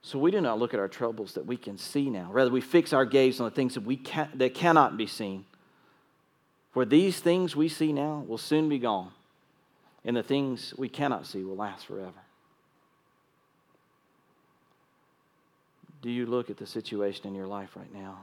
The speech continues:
and think, "There's no way this could be good.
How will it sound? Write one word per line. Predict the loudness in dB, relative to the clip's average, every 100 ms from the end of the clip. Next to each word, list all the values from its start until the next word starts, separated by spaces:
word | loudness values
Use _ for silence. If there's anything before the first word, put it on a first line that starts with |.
| -16
and | -10
think, | -8 -8 -12 -20 _ _ _ _ _ _ _ _ _ _ _ _ _ _ _ _ _ _ _ _ _
"There's | -20 -10
no | -6
way | -4 -6
this | -8
could | -14 -16
be | -14
good. | -12 -12